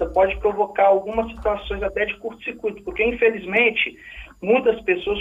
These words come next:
colocam vários equipamentos eletroeletrônicos numa mesma tomada. Isso, ale-, isso também aumenta o consumo de energia, porque o consumo de energia, tudo que esquenta no aparelho, ele consome energia. O ferro não esquenta?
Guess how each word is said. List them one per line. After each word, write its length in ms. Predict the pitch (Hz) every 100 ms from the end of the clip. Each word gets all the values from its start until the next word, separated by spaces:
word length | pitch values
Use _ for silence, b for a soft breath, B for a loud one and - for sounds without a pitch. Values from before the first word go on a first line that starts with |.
| -
colocam 840 | 226 214 180 220 233 180 151 - 156 143
vários 400 | 185 254 277 233
equipamentos 580 | 240 - 214 196 202 214
eletroeletrônicos 840 | 190 196 196 185 165 196 226 226
numa 180 | 220 214
mesma 560 | 208 220 302 320 277 262
tomada. 540 | 240 196 196 196 - - _ _ _ - B B B B
Isso, 360 | 214 302 320 233
ale-, 240 | 185 226 - 202
isso 120 | 240
também 240 | 254 247 285
aumenta 460 | 254 214 294 320
o 60 | 339
consumo 640 | 320 311 294 294 262 -
de 100 | -
energia, 440 | 240 269 220 196 196
porque 260 | - - 220
o 100 | 220
consumo 340 | 220 208 294
de 40 | 254
energia, 680 | 233 185 170 254 262 175 - B B
tudo 200 | - 330
que 100 | 320
esquenta 560 | 294 - - 269 254 220
no 100 | 196
aparelho, 680 | 185 - 165 208 226 160 -
ele 180 | 175 180
consome 540 | - 208 196 220 240
energia. 600 | 233 226 175 190 180 113 - -
O 60 | -
ferro 280 | - 240 220
não 60 |
esquenta? 640 | 190 - 233 214 - 117